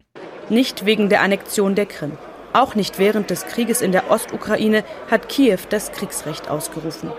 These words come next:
Heute beschließt das Parlament am späten Abend,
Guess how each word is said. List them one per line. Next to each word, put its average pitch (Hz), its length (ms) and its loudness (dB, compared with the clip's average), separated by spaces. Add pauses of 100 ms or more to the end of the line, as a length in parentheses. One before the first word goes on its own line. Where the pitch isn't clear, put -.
(540)
Heute 226 260 6
beschließt 240 420 0
das 220 160 -2
Parlament 202 520 2
am 175 100 -2
späten 196 440 0
Abend, 208 380 2